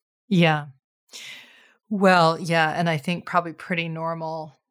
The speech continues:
this fresh into the revelation of, you know, it's just kind of going between, for a lot of people, "I want to be close to you," and, "Get away from me."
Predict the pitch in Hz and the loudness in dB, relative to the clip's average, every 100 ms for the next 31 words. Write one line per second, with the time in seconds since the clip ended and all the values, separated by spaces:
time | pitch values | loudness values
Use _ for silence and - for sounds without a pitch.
0 | - 175 190 160 - - - 170 165 - | -6 2 4 4 2 0 2 2 4 2
1 | - - _ _ _ _ - 175 165 - | 0 -6 _ _ _ _ -2 0 0 0
2 | 185 165 160 165 160 165 165 - 180 170 | 0 0 2 2 2 -2 0 0 0 -2
3 | 160 156 156 - - _ _ _ _ _ | -4 -4 -6 -14 -20 _ _ _ _ _
4 | _ _ - 208 190 185 175 - - 175 | _ _ 2 4 4 2 -4 -2 2 2
5 | - - 208 180 165 180 175 170 165 165 | 2 -2 2 2 2 0 -2 -2 -6 -6
6 | - - 175 170 165 180 165 165 156 160 | -6 -6 -8 -10 -8 -6 -2 -2 -4 -8
7 | - 175 156 156 - 165 156 151 156 - | -14 -10 -6 -4 -4 -4 -4 -8 -8 -2
8 | 170 170 - 185 165 160 156 - 170 165 | 0 0 -6 -10 -12 -10 -12 -6 -2 -2
9 | 156 151 151 151 - 143 143 160 | -2 -4 -6 -8 -10 -16 -18 -20